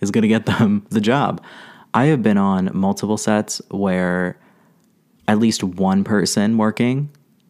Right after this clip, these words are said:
was related to someone. Um, there was one set I was on where the director, his son was on set. Um,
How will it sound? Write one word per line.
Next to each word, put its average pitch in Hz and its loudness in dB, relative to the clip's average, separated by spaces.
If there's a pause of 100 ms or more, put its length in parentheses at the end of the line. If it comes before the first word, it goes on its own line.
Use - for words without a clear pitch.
was 101 0
related 90 0
to - -12
someone. - -4 (240)
Um, 95 -2 (100)
there 104 0
was 101 -4
one 98 0 (160)
set - -2
I 95 -2
was 98 -2
on 95 -2 (600)
where 98 0
the 90 -4
director, 95 0 (100)
his 101 -2
son 95 0 (200)
was 98 -2
on 95 -2
set. - -4 (480)
Um, 92 -2